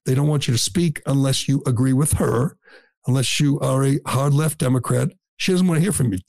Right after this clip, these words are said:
Have no, doesn't want to hear from any black Republicans or moderates or libertarians, no brown Republicans, no, no, no room for you here. That's flat out racist, and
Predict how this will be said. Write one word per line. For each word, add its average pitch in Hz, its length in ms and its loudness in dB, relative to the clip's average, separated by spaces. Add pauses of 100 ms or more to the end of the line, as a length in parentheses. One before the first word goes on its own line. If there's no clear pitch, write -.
Have 151 160 2
no, 170 320 0
doesn't 175 340 0 (440)
want 160 140 0
to 143 60 2
hear 165 140 2
from 147 180 2
any 151 260 2
black 143 640 -2 (640)
Republicans 151 880 0
or 123 320 0
moderates 143 800 0
or 113 240 0
libertarians, 143 1000 2
no 139 160 2
brown 139 680 2
Republicans, 143 720 0
no, 156 260 0
no, 160 300 0
no 139 160 0
room 185 220 2
for 170 140 0
you 185 180 2
here. 110 280 0 (420)
That's 247 200 -4
flat 214 240 0
out 220 160 -2
racist, 170 560 0
and 147 320 0